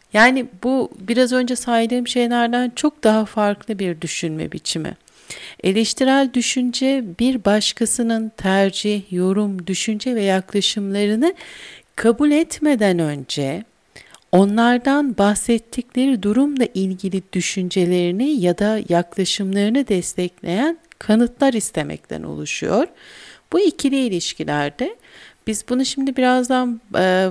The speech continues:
farklı bir süreç içerisinde değerlendireceğiz. Yani, e, birisi size bir şey söylediğinde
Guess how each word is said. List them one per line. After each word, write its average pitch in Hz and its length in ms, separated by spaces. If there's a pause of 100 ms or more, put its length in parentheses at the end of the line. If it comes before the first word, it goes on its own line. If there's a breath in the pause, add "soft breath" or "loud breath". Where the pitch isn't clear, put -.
farklı 208 400
bir 233 80
süreç - 360
içerisinde 208 640
değerlendireceğiz. 156 1080
Yani, 277 340 (560 loud breath)
e, 220 300
birisi 262 360
size 285 320
bir 262 60
şey 302 300
söylediğinde 180 1000